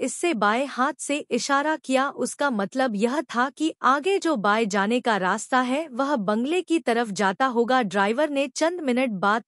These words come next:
पाएं जाने रास्ता देखा तो गाड़ी एकदम तेजी से उस तरफ मौली। यह सड़क काफी खराब थी, बल्कि रची और तंग विधि। इस दौरान जब मैंने पलटकर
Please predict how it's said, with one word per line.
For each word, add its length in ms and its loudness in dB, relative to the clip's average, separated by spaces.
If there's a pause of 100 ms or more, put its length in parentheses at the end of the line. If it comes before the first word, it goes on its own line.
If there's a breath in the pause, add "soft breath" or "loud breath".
पाएं 340 0 (180)
जाने 360 0
रास्ता 460 0
देखा 400 0
तो 160 2
गाड़ी 360 0
एकदम 520 -2
तेजी 420 0
से 300 -4
उस 220 -6
तरफ 380 0
मौली। 280 0
यह 300 0
सड़क 400 -2
काफी 380 0
खराब 400 0 (140)
थी, 120 2
बल्कि 480 -2 (340)
रची 400 2
और 280 0
तंग 360 -4 (1120)
विधि। 320 0
इस 260 -4
दौरान 480 2
जब 220 0
मैंने 360 -2
पलटकर 520 -2